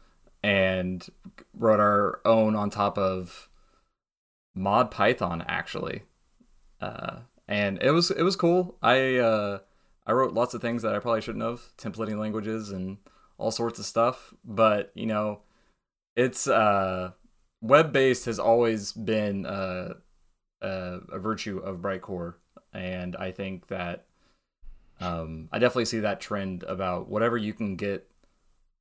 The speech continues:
uh, information-wise on a quote or on a policy that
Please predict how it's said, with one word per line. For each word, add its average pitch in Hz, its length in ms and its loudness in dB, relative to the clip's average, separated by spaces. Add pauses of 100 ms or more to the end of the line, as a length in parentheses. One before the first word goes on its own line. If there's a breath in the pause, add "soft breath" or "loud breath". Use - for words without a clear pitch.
(140)
uh, 92 320 -2
information-wise 98 760 -4
on 92 260 -8
a 90 40 -8
quote 90 380 -6
or 87 120 -6
on 87 120 -8
a - 20 -14
policy 90 560 -4
that 90 300 -6